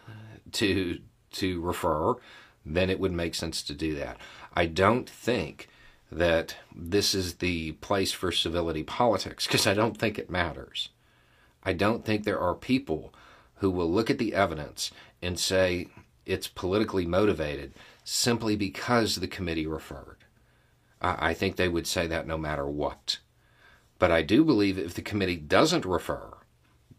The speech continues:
there will be people who will look at it and say, "The committee couldn't find anything, but D O J indicted anyway." It, it's,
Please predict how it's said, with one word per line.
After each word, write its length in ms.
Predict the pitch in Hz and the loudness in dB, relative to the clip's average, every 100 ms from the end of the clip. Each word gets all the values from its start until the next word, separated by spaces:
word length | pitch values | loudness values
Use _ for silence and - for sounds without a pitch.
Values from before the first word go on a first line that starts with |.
| _ _ _ | _ _ _
there 240 | 85 92 95 | -4 2 4
will 160 | 92 | 4
be 220 | 85 104 107 | 2 2 2
people 640 | 104 107 101 90 87 - - | 0 -2 0 -2 -2 -8 -2
who 440 | 98 90 85 80 - - - _ _ _ - - - | 0 0 -2 -6 -10 -20 -20 _ _ _ -20 -20 0
will 320 | 98 107 95 | 6 6 6
look 220 | 120 123 | 4 4
at 180 | 120 117 | 6 6
it 220 | 117 123 - - - | 6 2 -6 -14 -4
and 180 | 98 92 | -2 0
say, 460 | 98 90 82 73 - _ _ _ - | 0 2 0 -4 -10 _ _ _ -8
"The 80 | 78 | -6
committee 440 | - 85 104 101 | -4 0 2 2
couldn't 260 | - 87 90 | 2 -4 0
find 300 | 98 92 92 | 0 2 0
anything, 540 | 90 85 92 87 80 - - - | -4 -4 -2 -2 -4 -10 -20 -20
but 360 | - 85 78 - - _ - 73 | -4 0 0 -2 -16 _ -16 0
D 220 | 104 101 | 4 6
O 140 | 92 | 6
J 440 | 80 85 101 87 69 | 4 2 2 2 -4
indicted 540 | 69 71 78 78 85 | -8 -4 -2 -2 -4
anyway." 600 | 85 71 69 67 - - _ _ _ _ _ _ _ _ _ _ _ _ _ _ _ - _ | -6 -8 -12 -16 -20 -20 _ _ _ _ _ _ _ _ _ _ _ _ _ _ _ -20 _
It, 240 | - 92 92 | -4 -2 0
it's, 440 | 92 - - - | -2 -2 -4 -4